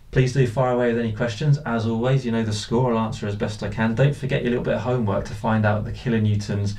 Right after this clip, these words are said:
required to make an overhand roll in a sling. That'd be interesting to know. And remember, there's different kinds of slings that might make a difference to this,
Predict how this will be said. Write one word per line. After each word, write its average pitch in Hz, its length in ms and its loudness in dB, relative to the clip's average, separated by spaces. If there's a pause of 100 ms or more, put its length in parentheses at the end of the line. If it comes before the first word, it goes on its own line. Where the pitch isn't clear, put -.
(200)
required 107 500 0
to 101 160 -6
make 104 240 0
an 104 80 -2
overhand 101 500 0
roll 101 240 2
in 92 80 0
a 90 60 -2
sling. 98 340 -4
That'd 98 160 -4
be 101 100 -6
interesting 98 520 -4
to 90 120 -8
know. 90 120 2
And 101 180 0 (420)
remember, 139 300 2
there's - 140 0
different 175 340 0
kinds 175 300 2
of 143 80 -2
slings 110 640 0 (1200)
that 120 160 -6
might 147 240 2
make 117 200 -2
a - 40 -2
difference 107 460 0
to 117 80 -2
this, 107 360 0